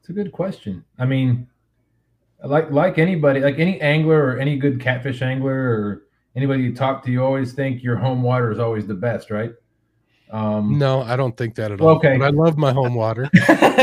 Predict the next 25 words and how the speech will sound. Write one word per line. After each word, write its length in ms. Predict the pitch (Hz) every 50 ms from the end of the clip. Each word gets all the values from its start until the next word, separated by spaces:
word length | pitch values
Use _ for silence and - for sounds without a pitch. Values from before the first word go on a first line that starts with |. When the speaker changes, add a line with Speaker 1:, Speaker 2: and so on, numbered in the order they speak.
| - - 202 202 - - 185 160 190 214 226 - - 208 196 190
Speaker 1:
Okay, 280 | 190 - 190 170 165 -
let 140 | - 196 208
me, 140 | 220 220 190
let 120 | 180 185 196
me 100 | 208 196
rephrase 380 | 175 156 - - 156 156 135
that. 120 | 131 135 151
I 40 |
think 160 | 147 202 214 208
the 40 |
James 380 | 147 117 143 147 160 160 139 120
River 180 | 135 143 151 139
is 60 | 127
probably 240 | - 143 139 135 135
one 100 | 139 139
of 80 | 135
the 60 | 127
best 280 | 117 110 131 127 123 -
cat 220 | - 135 131 -
fisheries 380 | - 131 120 - 131 131 120 117
in 100 | 123 117
the, 100 | 117 113 123
in 80 | 123 120
the 80 | 117
nation. 400 | 110 113 117 120 120 - 107 107